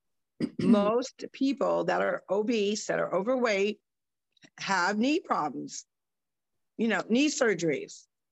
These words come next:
Why is that? Like, that's not a coincidence. It's because of the load that you're carrying. And I don't understand why people are so quick to say, you know, "I'm healthy other than I'm overweight."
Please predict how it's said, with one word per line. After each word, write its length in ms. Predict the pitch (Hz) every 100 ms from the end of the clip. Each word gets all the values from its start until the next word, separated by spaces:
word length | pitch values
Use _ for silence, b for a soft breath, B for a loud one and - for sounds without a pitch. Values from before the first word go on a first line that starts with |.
| _ _ -
Why 320 | 160 220 277
is 420 | 269 277 381 277
that? 320 | 214 147 123 -
Like, 180 | 190 196
that's 300 | 214 233 -
not 320 | 254 247 233 - _ _ _
a 60 | 202
coincidence. 1200 | 190 185 208 285 480 - 185 175 208 - - - _ _ _ _ -
It's 160 | 214
because 500 | - 226 - 214 214
of 140 | 202 185
the 80 | 196
load 380 | 196 208 233
that 120 | 185 156
you're 160 | 208
carrying. 720 | - 214 247 285 269 202 107 - _ _ _ _ _ _ _ _
And 320 | 185 196 196 -
I 140 | 196 220
don't 180 | 247
understand 640 | 220 226 214 - 233 226 214
why 380 | 190 180 165 170 _ _ _ _ -
people 280 | 233 233 220
are 220 | - 180
so 300 | 175 233 226
quick 320 | 226 262 240
to 100 | 220
say, 460 | 196 185 175 165 170 _
you 80 | 165
know, 100 | 165
"I'm 180 | 160 208
healthy 600 | 214 247 262 233 196 190
other 220 | 190 196
than 140 | 196 185
I'm 120 | 180
overweight." 500 | 170 180 180 135